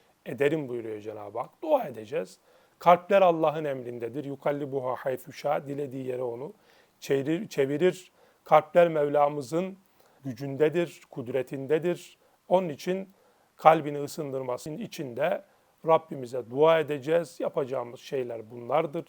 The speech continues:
Sabır edeceğiz, sebat edeceğiz, istikamet göstereceğiz. Mevla Teala cümlemizin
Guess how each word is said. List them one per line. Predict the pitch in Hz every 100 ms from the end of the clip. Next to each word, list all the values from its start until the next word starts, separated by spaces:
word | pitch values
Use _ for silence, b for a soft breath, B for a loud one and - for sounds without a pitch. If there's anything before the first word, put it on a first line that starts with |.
| _
Sabır | - 135 123 143
edeceğiz, | 214 151 151 151 151 147 - _ _
sebat | - 143 113 135
edeceğiz, | 151 143 135 151 147 -
istikamet | - - 165 139 123 131 -
göstereceğiz. | - - 147 127 143 165 - b b b _
Mevla | 160 165 139 131
Teala | 123 147 131 120 139 151 123
cümlemizin | 165 156 139 123 117